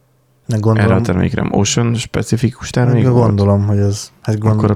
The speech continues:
Speaker 2: picket nézzük meg. Aha, itt van Lidl. És ez most csak a Lidlben kapható, ez a pick. Vagy, vagy eddig élt a Select, és van benne egy limit, nem tudom, harminc.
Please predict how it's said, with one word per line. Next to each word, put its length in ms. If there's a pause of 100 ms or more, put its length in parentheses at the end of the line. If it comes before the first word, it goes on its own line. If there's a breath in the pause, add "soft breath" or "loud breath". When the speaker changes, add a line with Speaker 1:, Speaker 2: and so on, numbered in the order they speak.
Speaker 2:
picket 360
nézzük 420
meg. 380 (760)
Aha, 260
itt 80
van 240
Lidl. 380 (1600 soft breath)
És 120
ez 120
most 140
csak 140
a 40
Lidlben 420
kapható, 640
ez 140
a 40
pick. 480 (1200)
Vagy, 300
vagy 180
eddig 260
élt 160
a 40
Select, 380
és 140
van 220
benne 180
egy 100
limit, 380
nem 200
tudom, 260 (320)
harminc. 640